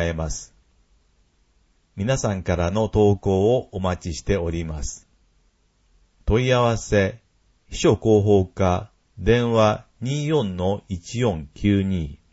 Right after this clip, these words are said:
紙面にはキューアールコードが掲載され、桑名市を盛り上げる地域情報サイト、マイクワナはこちらからとあります。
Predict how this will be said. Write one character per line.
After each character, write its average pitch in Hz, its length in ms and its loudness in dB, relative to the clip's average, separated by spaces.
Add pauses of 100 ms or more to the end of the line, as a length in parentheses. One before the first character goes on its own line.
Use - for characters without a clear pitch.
(1000)
紙 170 200 -6
面 107 180 0
に 92 160 -4
は 95 240 0
キ 139 200 -8
ュ 143 100 -2
ー 147 40 2
ア 143 40 4
ー 139 40 2
ル 135 120 -2
コ 143 160 0
ー 107 60 0
ド 90 120 0
が 85 160 0
掲 98 260 -2
載 87 300 -2
さ 85 180 -4
れ、 85 300 0 (800)
桑 127 240 2
名 131 160 -4
市 98 200 -4
を 92 100 0
盛 95 180 -2
り 120 60 4
上 117 100 4
げ 98 140 0
る 87 340 -6
地 131 280 -2
域 90 200 -8
情 107 300 4
報 104 260 2
サ 101 220 0
イ 85 120 -2
ト、 87 320 -4 (280)
マ 110 180 0
イ 120 140 -2
ク - 180 -8
ワ 101 140 2
ナ 80 140 -4
は 92 340 -2
こ 87 160 -2
ち 104 160 -4
ら 92 160 0
か 87 100 -4
ら 78 240 -4 (260)
と 135 200 2
あ 92 60 2
り 82 140 -6
ま 78 200 -8
す。 - 260 -18